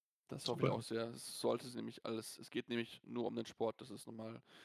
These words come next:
Speaker 1: vielleicht mal ganz wichtig nochmal zu erwähnen. Ich glaube, wir alle wollen den Footballsport groß machen, egal welche Liga, welcher Verein, was auch immer. Ich glaube, in unser allem Interesse ist, dass Football in Deutschland mehr wahrgenommen wird.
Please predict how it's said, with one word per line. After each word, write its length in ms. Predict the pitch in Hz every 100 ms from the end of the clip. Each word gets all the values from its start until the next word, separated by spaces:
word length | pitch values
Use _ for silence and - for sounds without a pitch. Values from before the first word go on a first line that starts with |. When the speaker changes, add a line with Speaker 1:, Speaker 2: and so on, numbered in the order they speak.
| -
Speaker 1:
vielleicht 160 | 120 117
mal 100 | 110
ganz 300 | 117 117 117
wichtig 220 | 120 120
nochmal 240 | 117 117
zu 120 | -
erwähnen. 280 | 113 123 117
Ich 80 | 113
glaube, 240 | 117 113 113
wir 140 | -
alle 180 | 117 117
wollen 140 | 113
den 100 | 117
Footballsport 600 | 117 - 117 117 - 110
groß 260 | - 117 -
machen, 180 | 113 -
egal 480 | 113 113 117 117 107
welche 240 | 120 -
Liga, 500 | - 113 117 117 113 -
welcher 380 | 113 - 117 113
Verein, 400 | - - 117 110
was 120 | -
auch 80 | -
immer. 300 | 113 113 117 - - - -
Ich 60 |
glaube, 180 | - 120
in 60 | 117
unser 260 | 120 117
allem 240 | 117 127 127
Interesse 340 | - 120 -
ist, 200 | - -
dass 100 | 123
Football 720 | - 143 - 127 120 120 123 - -
in 140 | 117
Deutschland 720 | 117 131 135 135 123 120 -
mehr 260 | 120 123 120
wahrgenommen 540 | 123 135 127 123 117
wird. 320 | 123 123 -